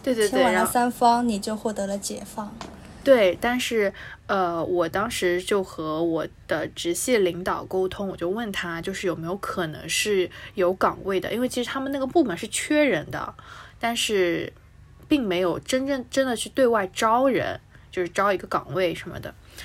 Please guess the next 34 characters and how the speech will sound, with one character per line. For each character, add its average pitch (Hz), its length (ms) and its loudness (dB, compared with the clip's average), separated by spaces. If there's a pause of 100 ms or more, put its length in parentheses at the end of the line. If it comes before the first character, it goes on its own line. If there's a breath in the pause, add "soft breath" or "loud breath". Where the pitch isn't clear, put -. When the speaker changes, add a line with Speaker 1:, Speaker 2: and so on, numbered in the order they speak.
Speaker 1:
所 - 160 -2
以 185 40 -6
就 185 100 -2
当 202 180 4
时 220 120 -4
就 196 100 0
问 240 240 2
他， 180 140 -6
然 160 100 -4
后 190 100 0
他 202 140 -2
就 202 100 -2
说 196 380 -2
会 233 100 0
尽 233 240 -4
量 180 160 -2
帮 208 160 -4
我 185 120 -4
争 226 260 -2
取。 - 340 -6 (400 loud breath)
然 175 220 2
后 359 220 6
呢， 220 360 0
在 269 120 0
这 285 120 0
个 277 80 2
争 330 240 2
取 - 200 -4
的 165 80 -4
时 - 180 -4
间 226 220 0
段 285 200 4
里 165 80 -2
面， 160 140 -8